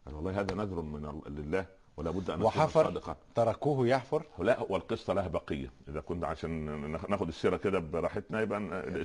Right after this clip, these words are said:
Speaker 1: القصة لها
Speaker 2: نفتح
Speaker 1: بقية.
Speaker 2: مواضيع مع بعض.
Speaker 1: طيب،
Speaker 2: لا
Speaker 1: شو؟
Speaker 2: بأس، لا بأس. نعم.
Speaker 1: قالوا: "يا عبد المطلب، علينا أن نتحاكم إلى راهبة الشام."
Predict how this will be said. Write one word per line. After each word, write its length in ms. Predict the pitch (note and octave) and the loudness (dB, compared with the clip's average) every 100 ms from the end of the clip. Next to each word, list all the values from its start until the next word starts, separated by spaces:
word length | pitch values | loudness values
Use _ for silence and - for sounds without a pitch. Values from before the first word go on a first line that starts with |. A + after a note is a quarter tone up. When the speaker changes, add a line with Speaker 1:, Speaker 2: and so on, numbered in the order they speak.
| - | -4
Speaker 1:
القصة 380 | A2+ A#2+ A#2+ A2 | -4 0 2 4
لها 100 | B2+ | 4
Speaker 2:
نفتح 120 | A#2 | 4
Speaker 1:
بقية. 180 | G#2+ A#2 | 4 4
Speaker 2:
مواضيع 300 | G#2 G#2 G#2 | 4 6 6
مع 160 | F#2+ F2+ | 6 2
بعض. 180 | E2 - | 4 4
Speaker 1:
طيب، 180 | A#2 | 4
Speaker 2:
لا 60 | - | 4
Speaker 1:
شو؟ 60 | C3+ | 0
Speaker 2:
بأس، 120 | - - | -4 -6
لا 140 | - | -4
بأس. 100 | - - - | -4 -6 -14
نعم. 120 | B1 - - - - - - - - - - - _ - | -16 -16 -20 -20 -20 -20 -20 -20 -20 -20 -20 -20 _ 2
Speaker 1:
قالوا: 240 | C3 B2 | 4 6
"يا 60 | G2+ | 4
عبد 160 | F2 | 2
المطلب، 480 | F2 F2 - G#2 F#2 - - - - _ - - - | 0 -2 -2 -2 -2 -6 -20 -20 -20 _ -20 -20 -14
علينا 560 | - D#2 G#2+ G#2+ F2+ - | -4 0 2 2 -2 -4
أن 140 | D#2+ | -4
نتحاكم 540 | D#2 D#2 G#2 G#2+ - D2+ | -2 -2 2 0 0 -2
إلى 180 | D#2 D#2+ | 0 2
راهبة 360 | E2 F#2+ F2 C#2 | 2 2 0 -2
الشام." 320 | C#2+ - A#1 | -6 -8 -8